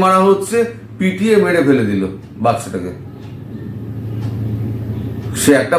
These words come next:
মানসিক ভারসাম্যহীন একটা ছেলে, তাকে জ্যান্ত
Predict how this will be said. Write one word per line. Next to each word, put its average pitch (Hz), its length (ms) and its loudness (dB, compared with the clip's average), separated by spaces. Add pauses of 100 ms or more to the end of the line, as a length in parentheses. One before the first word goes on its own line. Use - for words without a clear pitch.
(100)
মানসিক 143 340 2 (120)
ভারসাম্যহীন 135 760 2 (800)
একটা 156 220 2 (840)
ছেলে, 131 340 6 (1080)
তাকে 120 300 2 (1500)
জ্যান্ত 196 440 6